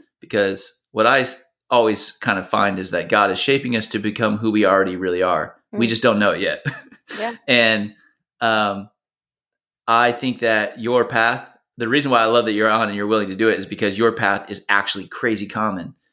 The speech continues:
Speaker 1: that we, we really discover who we are through struggle.
Speaker 2: Yeah.
Speaker 1: And, um, you know, it's always every, everybody wants to talk about people's,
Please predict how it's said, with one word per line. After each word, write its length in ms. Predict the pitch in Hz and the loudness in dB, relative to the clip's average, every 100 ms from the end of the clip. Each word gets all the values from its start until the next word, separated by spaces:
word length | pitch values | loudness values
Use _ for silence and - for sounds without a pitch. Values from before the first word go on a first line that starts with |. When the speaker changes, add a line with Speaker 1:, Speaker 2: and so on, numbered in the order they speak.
| _ _ - | _ _ -4
Speaker 1:
that 140 | 98 | -2
we, 260 | 110 147 143 | 2 2 2
we 200 | 127 160 | 2 2
really 340 | 147 147 135 | 4 4 4
discover 420 | 107 107 - 123 107 | 0 -2 0 2 2
who 120 | 117 | 0
we 100 | 107 | 2
are 420 | 107 101 95 - _ | 4 2 0 -6 _
through 460 | - 117 110 104 101 _ - | -2 2 4 2 -4 _ -8
struggle. 640 | - - 107 117 85 - _ _ | -6 0 2 2 -2 -8 _ _
Speaker 2:
Yeah. 200 | 196 208 _ _ | -20 -20 _ _
Speaker 1:
And, 640 | 110 104 101 98 95 98 95 _ _ _ _ _ | 0 0 2 0 -2 -6 -12 _ _ _ _ _
um, 560 | 101 98 98 92 101 - _ _ _ _ _ _ _ _ - | -4 -2 0 -4 -8 -16 _ _ _ _ _ _ _ _ -6
you 100 | 120 | 2
know, 140 | 107 | 4
it's 140 | 131 151 | 4 4
always 440 | 156 131 - - _ _ - | 4 4 0 -8 _ _ 0
every, 520 | 143 143 135 113 - _ _ _ | 0 2 2 0 -4 _ _ _
everybody 540 | 139 143 113 104 101 101 | 0 2 2 4 2 2
wants 220 | 107 104 | -2 -4
to 60 | |
talk 180 | - 98 | -2 -2
about 260 | 92 85 - | 0 -2 0
people's, 480 | 107 87 82 - | -4 -4 -6 -8